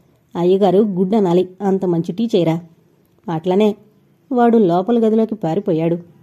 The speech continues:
"బావున్నాడు మీ బుడ్డాడు. అక్కయ్య కూడా ఒక బుడ్డాడిని చూడకూడదు?"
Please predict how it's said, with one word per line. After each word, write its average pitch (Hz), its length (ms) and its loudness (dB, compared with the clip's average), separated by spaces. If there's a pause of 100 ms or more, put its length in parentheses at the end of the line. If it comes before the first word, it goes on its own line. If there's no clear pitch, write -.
(580)
"బావున్నాడు 202 560 0
మీ 202 160 0
బుడ్డాడు. 170 400 0 (500)
అక్కయ్య 180 280 -4
కూడా 196 380 0
ఒక 226 180 -2
బుడ్డాడిని 185 560 -2
చూడకూడదు?" 202 520 0